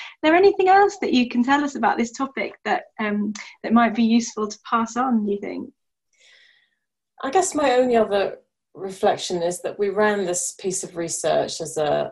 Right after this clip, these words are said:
Speaker 2: as a randomized control trial, which obviously is the kind of the gold standard for producing scientific evidence. And that does mean that in a situation like this, you do need a big sample size to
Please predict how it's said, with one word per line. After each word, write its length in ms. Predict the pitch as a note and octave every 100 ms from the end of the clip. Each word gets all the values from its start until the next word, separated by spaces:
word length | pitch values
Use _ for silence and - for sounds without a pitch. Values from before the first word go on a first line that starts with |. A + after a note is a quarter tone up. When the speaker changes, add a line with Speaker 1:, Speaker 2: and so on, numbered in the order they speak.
| - -
Speaker 2:
as 140 | D3
a 40 |
randomized 720 | E3 E3+ D3+ D#3 D3 C#3 C#3 - _
control 560 | - - - D3 C#3 C#3
trial, 560 | - C#3 - C3+ C#3 -
which 300 | B2 - -
obviously 360 | E3 D#3+ - C#3+
is 240 | C#3 - _
the 60 | -
kind 200 | - D#3
of 100 | D3
the 100 | - -
gold 320 | D#3 D3 C#3+
standard 800 | - - D3+ D3 D3 C3+ B2+ C3+ - -
for 320 | C3 B2 C#3+ _ _ _ _ _
producing 880 | - C3+ D3+ C#3 - A#2 C3+ C#3+ C#3+ _ _ _
scientific 720 | - F3 D#3+ D3 D#3+ C#3+ D3+ D3+
evidence. 760 | C#3+ C#3+ C#3+ C#3+ C#3+ - - - _ _ _ _ _ _ -
And 220 | F3 F3
that 200 | F3+ -
does 300 | F#3+ F3+ E3
mean 360 | D#3+ C#3+ C#3+
that 180 | C#3+ D3+
in 60 | D3+
a 40 |
situation 640 | D3 - - E3 D3+ D3 D3
like 140 | C#3+
this, 320 | - C3+ -
you 140 | D3+ C#3 -
do 220 | D3+ D#3+
need 260 | D3 D3 D3 -
a 60 |
big 240 | - D3 -
sample 400 | - C#3+ C#3+ D3
size 800 | - D3 C#3+ E3 D#3+ - - _ - -
to 300 | D#3 C#3